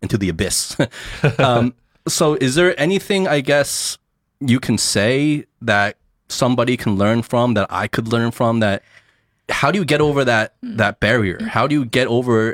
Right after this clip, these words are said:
Speaker 1: and just, like, make those scary decisions?
Speaker 2: Sure.
Speaker 3: I
Speaker 2: I,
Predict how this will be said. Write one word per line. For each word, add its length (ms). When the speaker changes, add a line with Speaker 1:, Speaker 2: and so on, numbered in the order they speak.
Speaker 1:
and 160
just, 220
like, 160
make 420
those 460
scary 480
decisions? 720
Speaker 2:
Sure. 280
Speaker 3:
I 120
Speaker 2:
I, 120